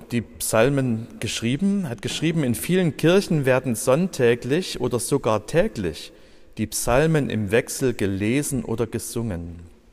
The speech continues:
Diese Kirchen haben sich einen unermesslichen Reichtum bewahrt,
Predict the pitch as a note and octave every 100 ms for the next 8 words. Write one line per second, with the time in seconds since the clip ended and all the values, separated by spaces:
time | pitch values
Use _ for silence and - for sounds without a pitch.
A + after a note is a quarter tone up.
0 | _ - - - - - - - - -
1 | D#3 A3 A3+ - F#3 F3 A#2+ G2+ F#2 C3+
2 | D3+ C#3+ C3+ - C3+ C#3 C#3+ A3 A#3+ -
3 | E3 D#3 F3 D#3 C#3+ C#3+ A#2+ C#3+ D#3+ -
4 | - G2+ G2 F2+ F#2+ G#2+ D#3 -